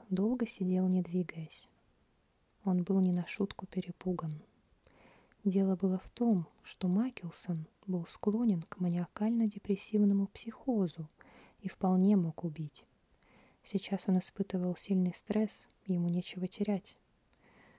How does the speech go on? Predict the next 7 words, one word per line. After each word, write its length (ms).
Ну 120
что 340
ж, 160
следует 520
принять 520
меры 280
предосторожности. 1200